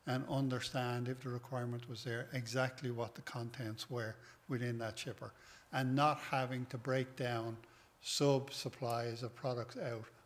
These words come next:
on an item-by-item basis. So in the early days,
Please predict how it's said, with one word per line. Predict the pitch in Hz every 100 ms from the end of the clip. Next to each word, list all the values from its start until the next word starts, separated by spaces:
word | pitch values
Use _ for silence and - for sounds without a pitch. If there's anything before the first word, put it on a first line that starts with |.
| -
on | 127
an | 123
item-by-item | 117 117 131 120 117 113 117 120 113 120
basis. | 110 - 123 - - _ _ - - - - _ _
So | - 147 147
in | - 147
the | 143 139
early | 151 160
days, | 160 160 175 -